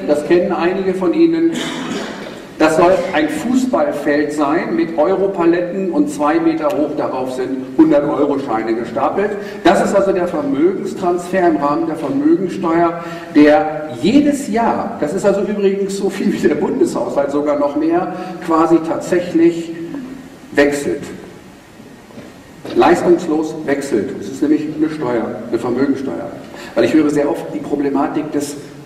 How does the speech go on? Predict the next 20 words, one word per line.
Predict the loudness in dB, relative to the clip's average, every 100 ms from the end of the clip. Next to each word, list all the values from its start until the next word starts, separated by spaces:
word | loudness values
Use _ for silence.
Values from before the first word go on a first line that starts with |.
| -18
Schmarotzers. | -2 0 2 0 -2 -6 -8
Ich | -6
habe | -4 -2
neulich | 2 2 4
wieder | 2
mit | 2 0
jemandem | 0 0 0 -2 -4 -8 -6 -4
gesprochen | -4 -2 -4 -4
aus | -6 -4
meinem | -4 -4 -2
ehemaligen | 0 0 0 -2 -2
Berufsleben, | -4 -4 -2 -2 0
der | -4
sagte | -4 -6
zu | 0
mir, | 0
er | 0
kennt | -2 -2
mehrere | -2 -2 -4 -6 -4
Hartz-vier-Leute, | -4 -4 -6 -2 0 2 -2 -2 -2 -4